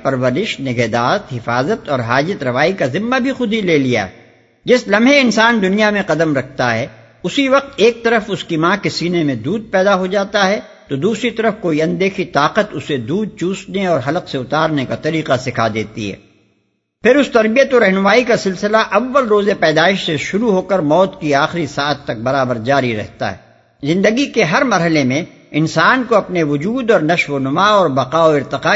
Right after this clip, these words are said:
کے لیے جس جس نوعیت کے سر و سامان کی حاجت پیش آتی ہے، وہ سب اس کے پیدا کرنے والے نے زمین سے لے کر آسمان تک ہر طرف مہیا کر دیا ہے۔ اس سر و سامان سے فائدہ اٹھانے اور کام لینے کے لیے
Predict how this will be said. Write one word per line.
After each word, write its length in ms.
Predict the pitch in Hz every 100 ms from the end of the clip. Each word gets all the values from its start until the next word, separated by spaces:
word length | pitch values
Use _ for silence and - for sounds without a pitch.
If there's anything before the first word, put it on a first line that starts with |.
| 208
کے 80 | 139
لیے 240 | 117 139 - - _
جس 280 | 143 240 240
جس 200 | 320 262
نوعیت 460 | 180 185 196 208 208
کے 80 | 196
سر 160 | 165
و 80 | 165
سامان 440 | 151 151 151 180 175
کی 100 | 156
حاجت 360 | 135 135 147 147
پیش 220 | 143 131 -
آتی 360 | 123 - 135
ہے، 120 | 123 147 - _ _
وہ 100 | - 135
سب 220 | - 247 208
اس 140 | -
کے 100 | - 139
پیدا 280 | 156 165
کرنے 320 | 156 139 135 127
والے 300 | 131 180 185
نے 180 | 190 156
زمین 380 | 131 151 202
سے 160 | 170 143
لے 140 | 139
کر 140 | 139 151 143
آسمان 440 | 131 127 143 160 135
تک 220 | 147 -
ہر 80 | 247 254
طرف 160 | 180 160
مہیا 360 | - 135 131 131
کر 160 | 123 117
دیا 260 | 98 110 101
ہے۔ 80 | 95 - _ _ _ _ _ _
اس 160 | 269 -
سر 140 | 262
و 60 | 269
سامان 420 | 233 202 226 285
سے 140 | - 247
فائدہ 280 | 185 208 233
اٹھانے 440 | 220 185 202 233
اور 120 | 247 202
کام 280 | - 175 208
لینے 260 | 175 185 226
کے 160 | -
لیے 240 | 160 147